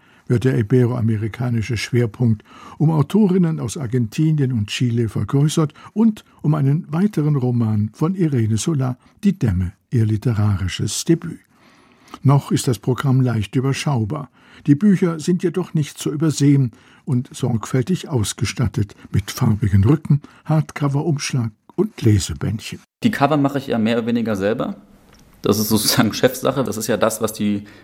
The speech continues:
Speaker 2: Leute im Buchladen als erstes sehen. Und deswegen ist Design natürlich enorm wichtig. Ich finde es total unklug, jedes Buch neu zu machen. Man braucht irgendwie einen Wiedererkennungswert.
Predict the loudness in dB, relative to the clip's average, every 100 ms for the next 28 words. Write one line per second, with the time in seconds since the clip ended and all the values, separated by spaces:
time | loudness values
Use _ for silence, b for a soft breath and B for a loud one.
0 | _ 2 2 2 -2 -4 -4 -4 -4 -4
1 | -6 -6 -6 -2 -2 -4 B B B B
2 | B B -2 0 2 0 0 -2 -2 0
3 | 0 -2 -6 -4 -2 -2 -2 -4 -6 -6
4 | -6 -6 -12 0 2 4 0 -4 -10 b
5 | b b b b b -12 -10 0 4 4
6 | 2 -2 2 2 2 -2 -4 -2 0 -2
7 | -2 -6 -6 0 0 0 -2 -4 -2 -2
8 | -2 -2 -2 -4 0 0 0 -2 -4 -4
9 | -2 -2 -4 -4 -4